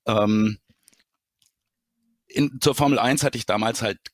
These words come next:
gar keinen Bezug, außer, äh, mein Patenonkel war sehr, äh,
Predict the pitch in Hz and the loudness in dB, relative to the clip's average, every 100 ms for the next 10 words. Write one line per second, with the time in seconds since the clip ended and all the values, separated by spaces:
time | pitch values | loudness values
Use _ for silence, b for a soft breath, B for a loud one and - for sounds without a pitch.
0 | _ - 87 107 120 104 101 95 - 156 | _ -6 -4 -2 -2 0 0 -2 -2 -4
1 | 170 - 107 117 127 117 104 - 110 113 | -2 0 0 0 0 0 -2 -2 -2 0
2 | 107 107 98 120 135 139 107 120 135 110 | 0 -2 -2 -4 -2 0 0 -2 -4 -2
3 | 110 98 107 107 107 101 104 110 | -2 -2 -2 0 0 -2 -2 -4